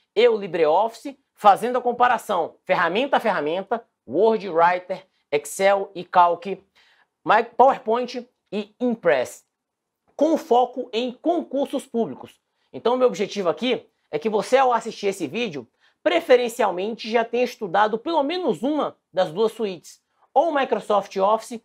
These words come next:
ou LibreOffice. É relativamente comum editais de concursos constarem ambas as ferramentas, né? E aí as pessoas sabem, né? São ferramentas cujo estudo é longo, né? Você não aprende Excel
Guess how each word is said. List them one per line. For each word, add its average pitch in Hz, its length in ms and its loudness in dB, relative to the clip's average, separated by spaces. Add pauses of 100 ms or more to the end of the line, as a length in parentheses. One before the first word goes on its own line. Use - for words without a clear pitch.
(220)
ou 220 120 2
LibreOffice. 202 640 0 (420)
É 151 60 4
relativamente 208 720 0
comum 156 460 -4 (340)
editais 165 540 0
de 147 100 -16
concursos 185 640 -10
constarem 220 720 0
ambas 277 260 -2
as - 140 -4
ferramentas, 160 600 -4 (200)
né? 139 160 -12 (160)
E 151 100 2
aí 208 160 2
as 233 100 -2
pessoas 226 460 -2
sabem, 220 460 2
né? 127 120 -16 (220)
São 190 140 -4
ferramentas 185 540 0
cujo 180 260 -4
estudo 185 260 -2
é 226 60 6
longo, 240 640 0
né? 135 100 -4
Você 175 220 -6
não 208 80 -2
aprende 175 440 -2 (160)
Excel 175 640 2